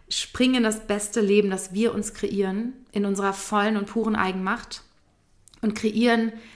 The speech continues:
verzehnfachte Ergebnisse in jedem Lebensbereich, weil wir unser komplettes Commitment verzehnfachen und wirklich beginnen, unseren Soul Purpose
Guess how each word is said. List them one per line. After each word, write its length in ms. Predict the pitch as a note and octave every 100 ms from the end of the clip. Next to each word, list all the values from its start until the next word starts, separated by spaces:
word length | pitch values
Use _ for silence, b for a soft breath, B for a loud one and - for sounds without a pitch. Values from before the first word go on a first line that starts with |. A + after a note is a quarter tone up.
| B
verzehnfachte 840 | - G#3 - - B3 C4 B3+ A#3+ -
Ergebnisse 640 | G3 G#3 G3+ F#3+ - F#3+ -
in 100 | F#3+
jedem 280 | F#3+ G3
Lebensbereich, 800 | F#3 F#3 F#3 - F3+ F#3 - - B B B B
weil 260 | G#3 G#3+
wir 220 | G#3+ A3+
unser 320 | G3+ F#3+ F#3 F#3+
komplettes 680 | - G3 F#3+ G#3 G#3 G#3
Commitment 640 | - G3+ G3 G3 F#3 F3+ - - -
verzehnfachen 880 | - F#3+ - G3+ G3 G3 - - G3 B B B B
und 300 | G#3+ F#3+ F#3
wirklich 720 | A#3+ B3+ - F#3 G3 - -
beginnen, 500 | G3+ G3+ A#3 A3+ A3
unseren 340 | G#3+ F#3 F3+
Soul 400 | E3+ - F#3+ A#3
Purpose 640 | A#3 C4 C4+ C#4 D4 -